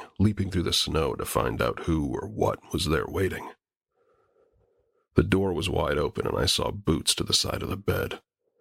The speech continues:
immediately feeling on edge as I shouted to the door, "This is Ranger Tom Freyer. Come out of there peacefully, and there won't be a problem,"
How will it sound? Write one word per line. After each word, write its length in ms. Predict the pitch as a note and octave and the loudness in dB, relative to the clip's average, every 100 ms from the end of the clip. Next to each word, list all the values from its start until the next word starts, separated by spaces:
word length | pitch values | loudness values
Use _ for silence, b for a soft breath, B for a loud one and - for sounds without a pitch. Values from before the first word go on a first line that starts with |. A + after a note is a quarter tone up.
| _ _ - | _ _ 2
immediately 400 | D#2+ D2+ D2 - | 4 4 0 -2
feeling 380 | - D#2+ - - | 0 2 0 -2
on 180 | - - | -2 0
edge 220 | C2+ - | 0 -2
as 100 | - | -4
I 80 | - | -2
shouted 420 | - - - - | -2 -2 -4 -6
to 80 | - | -8
the 140 | - | -4
door, 380 | - - - - - _ B B B B | -2 0 -2 -6 -10 _ B B B B
"This 160 | B A#2 | B 4
is 120 | C#3 | 4
Ranger 320 | B2 D#3 C#3+ | 4 4 2
Tom 300 | A#2 C3+ C#3 | 2 4 2
Freyer. 540 | A#2+ - C#3+ A2 - - _ _ _ _ - | 2 4 4 4 -2 -12 _ _ _ _ 2
Come 120 | B2 | 4
out 180 | C3 C3 | 6 4
of 80 | |
there 140 | F#2 B1+ | 2 0
peacefully, 640 | - C#3+ - D#2+ - - _ _ _ - | 4 4 6 2 2 -8 _ _ _ 0
and 120 | F2+ | 4
there 100 | F2 | 4
won't 280 | F#2 G#2 G2+ | 6 6 6
be 100 | G2+ | 4
a 60 | |
problem," 500 | F2 G2 F2 - - | 6 4 4 2 -6